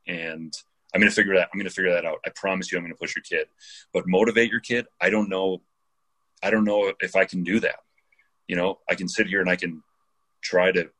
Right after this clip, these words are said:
have him run harder. I can sit here and I can try to make him shoot pucks more or get up quicker.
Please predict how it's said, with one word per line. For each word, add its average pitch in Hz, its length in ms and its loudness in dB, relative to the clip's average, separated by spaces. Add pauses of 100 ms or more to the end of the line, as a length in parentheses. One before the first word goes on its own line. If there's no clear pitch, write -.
(100)
have 95 200 -2
him 87 160 -2
run 92 180 0
harder. 123 400 4 (140)
I 85 80 -4
can 82 200 -6
sit 92 240 -2
here 90 140 4
and 85 80 -2
I 85 60 -2
can 82 180 -8
try 85 260 4
to 80 200 0 (440)
make 90 180 -2
him 85 100 -6
shoot - 280 -4 (440)
pucks - 280 4
more 113 440 6
or 85 440 2 (340)
get 92 160 6
up 95 200 6
quicker. 120 460 0